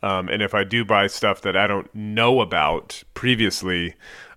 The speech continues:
I do, like, fourteen different cross checks on Amazon and reviews and everything else to make sure that it's actually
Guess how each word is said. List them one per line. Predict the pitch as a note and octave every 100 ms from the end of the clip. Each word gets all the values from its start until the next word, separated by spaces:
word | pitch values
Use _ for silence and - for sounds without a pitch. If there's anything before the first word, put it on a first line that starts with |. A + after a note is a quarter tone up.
| _
I | A2+
do, | A2+ A2+
like, | G2
fourteen | - - C3+ B2+ - A#2+ G#2+
different | G#2+ - G2 -
cross | - A2 G#2
checks | - - F#2+ F#2+ - -
on | F2+ F2+
Amazon | A2+ B2+ A#2+ A2+ A2 G#2+ G#2+ G2
and | F2
reviews | E2+ F2 A#2 C3 B2+ B2 A2+
and | F#2
everything | G#2 G#2 G#2
else | G#2 G2
to | -
make | G2+ F#2
sure | - G#2
that | F#2
it's | F2+
actually | F#2 F#2 - E2+ F#2 E2+ E2